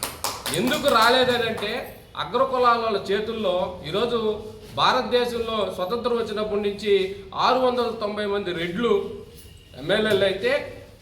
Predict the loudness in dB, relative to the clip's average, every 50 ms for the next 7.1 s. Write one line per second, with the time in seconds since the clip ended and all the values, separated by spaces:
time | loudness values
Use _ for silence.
0 | -8 -2 -2 0 2 2 2 4 4 4 2 0 -2 -4 -8 -12 -16 -16 -8 -2
1 | 0 2 4 4 4 4 4 4 2 4 2 2 0 0 -2 -2 -2 0 0 0
2 | -2 0 0 0 0 0 0 2 2 2 2 0 0 -2 -2 -6 -8 -14 -16 -18
3 | -20 -20 -20 -10 -6 -4 -2 2 2 4 4 4 2 2 0 -2 -6 -10 -16 -16
4 | -14 -6 -4 -4 -2 -2 -2 -2 2 2 2 2 2 0 0 0 2 4 4 4
5 | 4 4 2 2 0 0 0 0 0 0 0 0 -2 0 0 0 2 2 0 0
6 | 0 0 2 2 2 2 2 0 -2 -6 -8 -12 -16 -18 -20 -20 -10 -6 -6 0
7 | 4 4